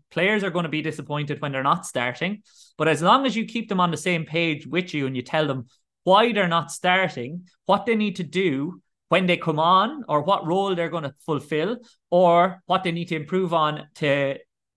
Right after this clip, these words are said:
fulfill the role you want them to fulfill, then they're gonna at least have some understanding of your thought process, and they'll be able to respect it more. If you just kind of push it to one side and don't address it and don't speak to them and don't tell them anything they have to do,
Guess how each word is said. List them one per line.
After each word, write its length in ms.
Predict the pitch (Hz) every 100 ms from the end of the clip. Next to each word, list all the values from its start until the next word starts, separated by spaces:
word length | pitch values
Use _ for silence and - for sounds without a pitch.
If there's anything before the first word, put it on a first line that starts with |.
| _
fulfill 400 | 160 151 196 185
the 60 |
role 260 | 160 160 147
you 120 | 143
want 280 | 123 190 226
them 160 | 160 131
to 240 | 127 123 -
fulfill, 480 | 135 113 123 139 180 - _ _ _ _ -
then 160 | 196
they're 100 | 220
gonna 400 | 202 220 208 185
at 160 | - 160
least 380 | 160 180 180 - -
have 220 | 156 151
some 240 | 180 160 160
understanding 760 | 160 156 - 170 175 180 160
of 100 | 139
your 140 | 135 131
thought 340 | - 160 170
process, 540 | 208 208 226 240 240 - -
and 140 | - 156
they'll 80 | 156
be 160 | 160
able 120 | 156
to 60 | 143
respect 460 | 135 - 160 151 -
it 100 | -
more. 300 | 104 - _
If 100 | 147
you 100 | 165
just 200 | 156 226
kind 160 | 254 226
of 100 | -
push 240 | 226 220
it 120 | 202
to 60 | 190
one 160 | 190 175
side 320 | 175 170 160
and 140 | 139
don't 280 | 143 160 175
address 340 | 156 156 151
it 80 | 151
and 120 | 135
don't 300 | 117 139 165
speak 320 | - 170 165 -
to 60 |
them 240 | 135 165 - - - -
and 100 | -
don't 220 | 180 190
tell 220 | 202 208
them 120 | 196 165
anything 380 | 165 226 262
they 100 | 233
have 220 | 254 240 233
to 80 |
do, 400 | 190 202 165 220